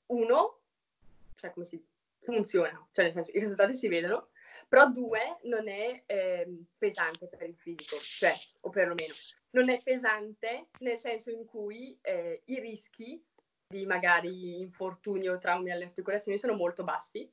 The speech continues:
in quanto non ci sono attrezzi o sovraccarichi. Quindi è perfetto per tutte le età, nel senso, per tutte le età e per tutti i livelli di preparazione. C'è anche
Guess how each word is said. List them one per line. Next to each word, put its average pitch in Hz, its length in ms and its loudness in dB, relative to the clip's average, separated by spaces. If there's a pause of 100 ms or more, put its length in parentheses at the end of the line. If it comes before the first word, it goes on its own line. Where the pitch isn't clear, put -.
(140)
in 185 100 -10
quanto 180 460 4
non 185 120 -2
ci 196 100 -4
sono 185 240 2
attrezzi 175 500 2
o 175 40 -4
sovraccarichi. 165 840 -6 (680)
Quindi 247 560 0 (100)
è 175 400 4
perfetto 208 460 0
per 240 160 -6
tutte 180 160 -12
le 156 120 -8
età, 156 220 -8 (360)
nel 175 180 -8
senso, 165 800 -4
per 208 160 4
tutte 208 220 2
le 180 80 6
età 208 400 6
e 220 100 -4
per 202 160 -6
tutti 196 220 -16
i 220 60 -10
livelli 175 280 -4
di 180 160 -12
preparazione. 160 800 -6 (260)
C'è - 140 4
anche 175 440 2